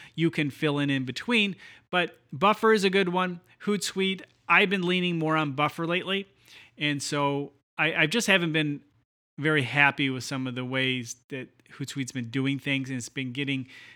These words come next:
kinda clunkier and clunkier for me, and I think I'm just finally ready to go. And I think it's been about, it's been on the chopping block for about six, eight months,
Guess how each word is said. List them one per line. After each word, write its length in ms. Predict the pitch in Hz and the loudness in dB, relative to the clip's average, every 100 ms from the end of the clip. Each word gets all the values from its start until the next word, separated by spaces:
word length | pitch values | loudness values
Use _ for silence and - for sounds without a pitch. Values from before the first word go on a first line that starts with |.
| _ | _
kinda 220 | - 160 | -6 -2
clunkier 680 | 131 - 147 156 - 196 175 | -2 -2 -2 0 0 0 0
and 100 | 131 | -2
clunkier 540 | - 165 160 - 131 117 | -2 -2 -2 -2 -4 -4
for 260 | 127 123 | -6 -6
me, 240 | 123 123 120 - - - | -4 -4 -6 -18 -20 -6
and 420 | 139 135 135 143 | 0 2 2 -2
I 100 | 147 | -4
think 260 | 127 156 135 | -4 -4 -4
I'm 140 | 139 | -4
just 180 | 131 123 | -4 -6
finally 360 | - 131 127 127 | -2 -2 -2 -2
ready 260 | 127 127 123 | -2 0 -2
to 60 | |
go. 300 | 117 139 135 | 2 2 2
And 80 | 127 | 0
I 60 | 135 | 0
think 200 | 165 139 | -2 -4
it's 160 | 117 | -4
been 220 | - 143 | -2 -2
about, 340 | 135 131 127 - - - _ | 0 0 0 -4 -20 -20 _
it's 140 | 143 - | -12 2
been 160 | 220 | 4
on 80 | 196 | 6
the 80 | 151 | 4
chopping 480 | - 160 151 156 139 | 2 4 4 2 0
block 280 | 139 131 | 0 0
for 100 | - | -2
about 420 | 131 127 143 139 - | -4 0 0 0 -4
six, 600 | - 151 143 - - - _ _ - | -6 -4 -4 -8 -14 -18 _ _ -6
eight 200 | 139 139 | -4 -2
months, 440 | 131 139 139 - | -2 -2 -2 -6